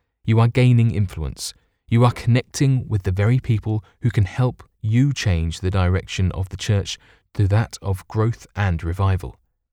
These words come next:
Taking time to plan well helps you understand your church better, and the church understands you as the pastor so much better. The members begin to identify with you.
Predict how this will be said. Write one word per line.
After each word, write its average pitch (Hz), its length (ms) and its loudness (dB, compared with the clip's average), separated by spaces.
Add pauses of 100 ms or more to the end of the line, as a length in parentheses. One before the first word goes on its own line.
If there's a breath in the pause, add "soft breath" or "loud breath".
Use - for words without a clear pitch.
(420)
Taking 131 360 4
time 120 440 2
to - 120 0
plan 123 320 2
well 104 320 2
helps 117 420 -4
you 127 100 2
understand 107 540 0
your 87 120 -2
church - 360 -6
better, - 360 -6 (440)
and 113 220 4
the 120 140 -2
church 131 420 2
understands 120 640 2
you 123 320 2
as 117 160 2
the - 100 -2
pastor 95 540 -2
so - 340 -2
much - 240 -8
better. - 340 -12 (760)
The 110 80 4
members 139 420 8
begin 110 520 2
to 107 180 0
identify 101 580 2
with 73 220 -6
you. 50 140 -12